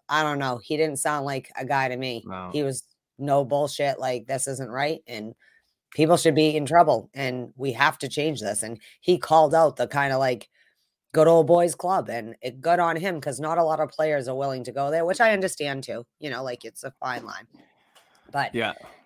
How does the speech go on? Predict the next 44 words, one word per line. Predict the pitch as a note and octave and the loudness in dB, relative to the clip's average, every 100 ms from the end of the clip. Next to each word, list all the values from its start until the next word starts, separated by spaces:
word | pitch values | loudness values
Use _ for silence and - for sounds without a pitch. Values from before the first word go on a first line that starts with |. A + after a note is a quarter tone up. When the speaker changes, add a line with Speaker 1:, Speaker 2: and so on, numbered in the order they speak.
| - | -12
Speaker 1:
I | D3 | -4
feel | F3 F3 | 2 4
like | F3 | 2
the | E3 | -2
N | D#3 D#3+ | -4 -4
H | D#3 C#3 | -6 -4
L | D3 C#3+ | -4 -4
is | C#3+ C3+ | -6 -8
in | C3+ A#2 | -8 -6
damage | C3+ C#3+ C3+ A#2 | -2 -2 -4 -10
control | C#3 B2 C3+ A#2+ A#2+ A2 | -10 -6 -2 0 0 -2
and | C3 A#2+ A2+ - _ _ - | -6 -6 -12 -18 _ _ -8
a | C3+ | -2
little | D3 D3 C#3+ | 2 4 2
pissed | - C#3 - C3+ | 2 -2 0 0
off | C3 C3+ | 0 -2
that | C3+ B2+ | -4 -4
this | C3+ B2+ | -2 -4
is | B2+ A2 | -4 -4
all, | A#2+ A#2+ - | -2 -2 0
you | E3 | 0
know, | D3 C3+ C3 _ - _ - | 2 0 -2 _ -20 _ -8
like, | D#3+ | 0
I | F#3+ | 2
don't | G3+ | 2
think | F3 D#3+ | 2 2
they | D3 | 0
quite | - D3+ C#3 | 0 -2 -2
suspected | - - D3 C3+ C#3 | -6 -4 -4 -2 -4
this | A#2 B2+ | -4 -6
report | B2+ A#2+ C#3 B2 | -6 -4 -2 -2
was | B2+ A2+ | -4 -6
gonna | B2+ | -8
show | B2 C3+ A#2+ | -4 -2 -2
this | B2 | -4
level | B2 B2+ A#2+ A#2+ | -4 -2 0 0
of, | A2+ | -2
like, | A#2+ G#2+ | -4 -2
actual | C3 B2 C3 A#2 | -2 -2 -4 -6
criminal | G#2 - B2+ B2+ | -6 -8 -6 -6
behavior | A#2 B2 B2 A#2+ A#2+ A2+ | -6 -4 -4 -4 -4 -2
or | A#2 | -2
whatever, | A#2 B2 B2 A#2+ A#2+ A2+ | 0 0 -2 0 -2 -2
violations | B2 A#2 A#2 A#2 A#2 B2 A#2 G#2+ G#2 | -4 -4 -4 -6 -8 -10 -10 -12 -14